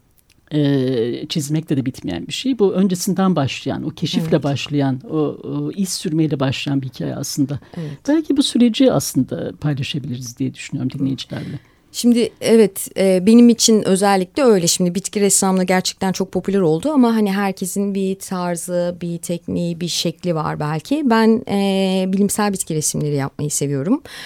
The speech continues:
Speaker 2: E, hani bitkiyi birebir doğru çizme, hani onu olduğu gibi anlatma, bütün özelliklerini ortaya koyma, onun o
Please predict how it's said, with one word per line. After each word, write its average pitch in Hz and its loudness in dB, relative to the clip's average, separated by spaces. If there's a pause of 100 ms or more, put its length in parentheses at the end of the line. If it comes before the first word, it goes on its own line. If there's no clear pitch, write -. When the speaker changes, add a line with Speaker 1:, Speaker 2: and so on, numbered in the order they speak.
(240)
Speaker 2:
E, 165 -2
hani 165 0
bitkiyi 165 -6
birebir 156 -2
doğru 156 -2
çizme, 135 -6
hani 147 -2
onu 147 -2
olduğu 151 -4
gibi 151 -10
anlatma, 143 -2
bütün 139 -10
özelliklerini 147 -4
ortaya 147 -4
koyma, 147 -2
onun 160 0
o 156 2